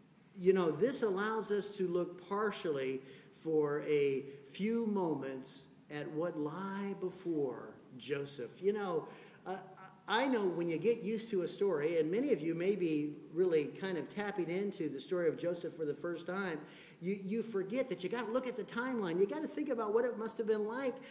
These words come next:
for Joseph to step into this and to, and to, and to begin to have to deal with this. You see, Joseph had grossly underestimated his own children and what was in their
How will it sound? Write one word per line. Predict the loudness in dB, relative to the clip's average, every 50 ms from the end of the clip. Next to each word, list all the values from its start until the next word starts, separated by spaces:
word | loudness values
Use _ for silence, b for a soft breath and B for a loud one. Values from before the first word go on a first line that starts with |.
| B B B B
for | -2 -2 -2
Joseph | 0 0 2 2 4 2 4 4 4 4 4 2
to | 2 0 0 0
step | -4 -6 -4 -4 -2 -2 -2 -2 0
into | 2 4 6 6 6 6 8 6 6
this | 8 6 4 4 2 -2
and | -2 0
to, | 0 0 0 B B B B B B
and | -2 2 4
to, | 4 2 2 -2 -8 -6 -4
and | -4 -4 -2 -2
to | -2 -2
begin | -2 -2 0 2 2 2 4 2
to | 2
have | 2 0 -2 -2 -2
to | -4
deal | -4 0 2 2 4 4
with | 4 2 0 0 -4
this. | -10 -12 -14 -16 -18 -18 -20 -20 -20 -20 -20 -20 -20 -20 B B B B B B B B B
You | -6 -2
see, | 4 6 6 6 6 4 2
Joseph | 6 6 6 6 6 4 2 2 2 2 0
had | 0 0 0 0 -2 -4 -8 -14 -16 -16 -12 -6
grossly | 4 6 8 8 8 6 2 -2 0 4 4 4 4 4 0 B B B B B B -10 -4
underestimated | -2 0 0 4 6 6 6 6 4 2 0 -2 -2 -2 0 2 2 4 4 4 2 4 2 0 0
his | 0 0 0 0 0 -2 -4
own | -4 -2 0 2 2 2 2 0
children | -2 -4 0 2 2 4 4 0 -2 -2 -2 -2 -2 -4 B B B B B
and | -2 0 0 0 0 0
what | -2 -2 -2 -2
was | -4 -2 0
in | -2 -2 0
their | 0 -2 -2